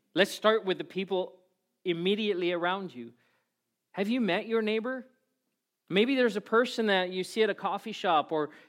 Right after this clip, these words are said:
through in your routine, maybe at the grocery store. You see them every week, and maybe you even do the, the polite Southern California, like, like, you do a little nod, right?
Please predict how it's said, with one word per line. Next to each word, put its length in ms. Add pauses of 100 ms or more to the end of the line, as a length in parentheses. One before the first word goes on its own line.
(120)
through 160
in 220
your 160
routine, 380
maybe 220
at 80
the 80
grocery 420
store. 220
You 100
see 220
them 220
every 400
week, 360
and 100
maybe 200
you 140
even 280
do 220
the, 220 (280)
the 100
polite 640
Southern 340
California, 840
like, 280 (1500)
like, 320
you 80
do 120
a 40
little 120
nod, 380
right? 340